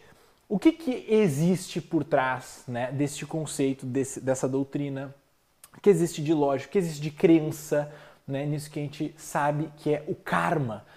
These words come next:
Todo mundo exclama, né? "Ah, esse aqui é o meu karma", né? E a gente vai ver que algumas frases, como por exemplo,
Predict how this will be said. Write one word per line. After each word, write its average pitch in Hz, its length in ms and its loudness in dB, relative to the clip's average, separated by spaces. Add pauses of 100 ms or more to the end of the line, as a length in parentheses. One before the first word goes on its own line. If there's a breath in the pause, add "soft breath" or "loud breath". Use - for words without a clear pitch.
(120 soft breath)
Todo 302 160 6
mundo 262 160 4
exclama, 190 560 6
né? 160 180 -8
"Ah, 247 240 0
esse - 140 -6
aqui 185 120 -2
é - 20 2
o 185 40 2
meu 151 140 2
karma", 160 720 0
né? 165 160 0 (240 loud breath)
E - 20 4
a 180 40 4
gente 185 120 0
vai 196 80 6
ver 196 140 4
que 214 60 0
algumas 202 380 0
frases, 165 600 -2 (160 soft breath)
como 160 200 2
por 170 140 6
exemplo, 170 380 4